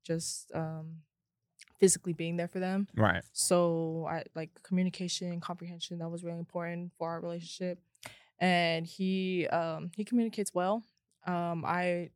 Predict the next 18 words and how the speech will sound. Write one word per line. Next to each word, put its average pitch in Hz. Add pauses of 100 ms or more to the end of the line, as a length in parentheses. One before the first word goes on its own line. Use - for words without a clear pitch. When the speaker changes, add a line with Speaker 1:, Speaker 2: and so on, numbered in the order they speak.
Speaker 1:
try 175
my 180
best 170
to -
communicate 170
as 170
much 170
as 175
he 180
does 175
to -
me. 180 (560)
And 170
so 170 (920)
he, 190 (420)
he's 202
actually, 190
he's, 175